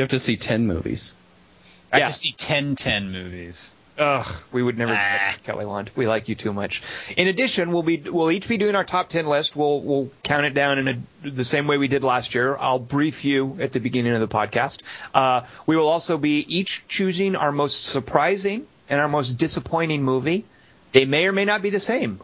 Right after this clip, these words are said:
Speaker 3: Who knows? Uh, so we'll each have twelve
Speaker 2: Surprising.
Speaker 3: movies bring into the, we'll be bringing twelve movies to the table. And afterwards we will do, uh, Dingus's three by three on, uh, montages that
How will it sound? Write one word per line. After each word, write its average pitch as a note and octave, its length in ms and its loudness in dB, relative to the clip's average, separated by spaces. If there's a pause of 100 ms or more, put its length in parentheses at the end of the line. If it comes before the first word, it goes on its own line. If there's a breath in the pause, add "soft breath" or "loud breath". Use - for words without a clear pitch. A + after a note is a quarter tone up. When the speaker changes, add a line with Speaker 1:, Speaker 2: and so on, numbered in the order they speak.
Speaker 3:
Who D3 100 0
knows? F3 420 0 (340 loud breath)
Uh, D3+ 320 4
so D#3+ 300 0
we'll E3+ 160 2
each F3+ 200 -2
have F3+ 200 0
twelve F#3+ 400 0
Speaker 2:
Surprising. F#3 180 0
Speaker 3:
movies E3+ 320 2
bring D3+ 220 -2
into D3 160 -4
the, C#3 220 -2
we'll D3 120 0
be C#3 120 0
bringing C#3 320 -2
twelve D#3+ 260 0
movies D3+ 300 0
to C3+ 80 -2
the A#2+ 80 0
table. B2+ 360 0 (300 loud breath)
And F3 300 2
afterwards D#3 440 0
we D3 80 0
will C#3 140 0
do, C3+ 320 2
uh, C3+ 200 2
Dingus's C3+ 440 -2
three C#3 180 0
by C#3 140 2
three D3 420 0
on, C#3 400 0
uh, C#3 420 0
montages D3 800 0
that D3+ 120 0